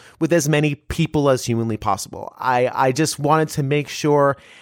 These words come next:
everyday gamers' stories were heard, because I do truly believe that everybody has a story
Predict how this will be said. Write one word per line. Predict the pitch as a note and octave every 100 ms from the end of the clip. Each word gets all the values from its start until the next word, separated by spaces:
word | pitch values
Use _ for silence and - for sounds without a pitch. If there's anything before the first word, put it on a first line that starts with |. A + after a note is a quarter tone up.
| - _
everyday | F#3 G#3 G#3 A3+ F#3+ C#3+ D3+ D3+ D3+ D3 B2
gamers' | C3+ C3+ C#3 C3+ C3+ C3 A#2+
stories | - - B2+ C3 C3 C3
were | E3+
heard, | D4+ C#3 - -
because | A2+
I | B2+ B2
do | - C#3 D3
truly | D3+ - D3+ C#3+
believe | D#3 C3 B2 A#2+
that | A#2+ -
everybody | B2+ B2+ C3 B2+
has | B2 A#2
a |
story | - A#3+ C4 C4